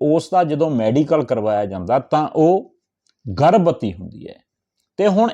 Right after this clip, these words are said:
ਇਸ ਦੇ ਗਰਭਪਾਤ ਲਈ ਅਦਾਲਤ ਤੋਂ ਇਜਾਜ਼ਤ ਮੰਗੀ ਜਾਂਦੀ ਹੈ ਕਿ "ਸਾਨੂੰ ਇਜਾਜ਼ਤ ਦਿੱਤੀ ਜਾਵੇ ਇਸ ਕੁੜੀ ਦਾ ਗਰਭਪਾਤ ਕਰਵਾਉਣ ਲਈ।"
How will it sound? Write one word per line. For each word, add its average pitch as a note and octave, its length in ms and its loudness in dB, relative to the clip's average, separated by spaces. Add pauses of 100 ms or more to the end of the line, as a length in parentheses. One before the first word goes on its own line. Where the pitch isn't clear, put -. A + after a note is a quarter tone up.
ਇਸ F3 260 4
ਦੇ G#3 160 0
ਗਰਭਪਾਤ D3 680 0
ਲਈ B2+ 240 -2 (140)
ਅਦਾਲਤ A#2 580 2
ਤੋਂ B2+ 200 -6 (420)
ਇਜਾਜ਼ਤ E3 500 4
ਮੰਗੀ B2+ 340 0
ਜਾਂਦੀ E2 320 -10
ਹੈ A2 60 -10
ਕਿ E3 200 -2
"ਸਾਨੂੰ D3+ 460 -4
ਇਜਾਜ਼ਤ C3+ 420 4
ਦਿੱਤੀ A#2+ 380 -4
ਜਾਵੇ F#2+ 360 -6 (300)
ਇਸ D3+ 220 2
ਕੁੜੀ A2+ 280 -2
ਦਾ C3 160 2
ਗਰਭਪਾਤ C3 540 0
ਕਰਵਾਉਣ - 440 -16
ਲਈ।" G#2 160 -20